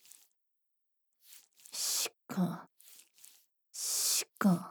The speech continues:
社長、私の脱ぎたてのパンツは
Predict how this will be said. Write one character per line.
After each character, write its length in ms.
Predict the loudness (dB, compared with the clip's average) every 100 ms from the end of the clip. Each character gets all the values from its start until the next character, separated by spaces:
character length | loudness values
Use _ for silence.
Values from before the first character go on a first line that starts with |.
| -18 -20 -20 _ _ _ _ _ _ _ _ -20 -20 -20 _ -20 -10
社 380 | -2 8 8 8
長、 500 | 6 10 12 10 8 0 -12 -20 -20 _ -20 -20 _ _ _ _ _ _ _ _ 6
私 540 | 6 8 8 8 12
の 180 | 12 12
脱 240 | 12 12
ぎ 220 | 12 12 12
た 160 | 6
て 220 | 8 12
の 200 | 12 12
パ 320 | 10 8 10 12
ン 120 | 10
ツ 200 | 4 4
は 400 | 4 2 -6 -10